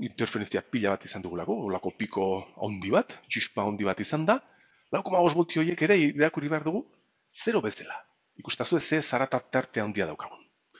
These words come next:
Soluzio honen ondorio nagusiena da, bi digito bakarrik erabiltzen baditugula,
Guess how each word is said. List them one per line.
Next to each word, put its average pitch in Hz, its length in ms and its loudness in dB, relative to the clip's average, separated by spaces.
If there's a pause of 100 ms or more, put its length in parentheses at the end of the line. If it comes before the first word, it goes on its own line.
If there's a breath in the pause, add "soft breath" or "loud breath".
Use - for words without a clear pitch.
(200 loud breath)
Soluzio 202 520 2
honen 180 200 4
ondorio 160 360 4
nagusiena 151 640 2
da, 220 200 4 (320)
bi 143 320 0
digito 170 360 0
bakarrik 110 480 0
erabiltzen 117 540 -2
baditugula, 127 640 2